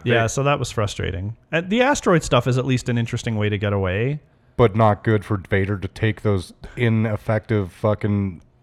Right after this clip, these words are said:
Speaker 3: ships through it.
Speaker 1: Vader doesn't give a fuck. He's like, "I don't fucking care about asteroids."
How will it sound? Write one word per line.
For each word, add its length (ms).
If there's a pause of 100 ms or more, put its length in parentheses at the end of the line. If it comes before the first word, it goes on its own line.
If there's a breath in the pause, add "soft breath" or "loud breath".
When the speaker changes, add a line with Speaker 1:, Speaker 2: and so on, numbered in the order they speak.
Speaker 3:
ships 460
through 260
it. 40
Speaker 1:
Vader 260
doesn't 240
give 160
a 100
fuck. 520
He's 160
like, 200
"I 120
don't 240
fucking 340
care 240
about 300
asteroids." 840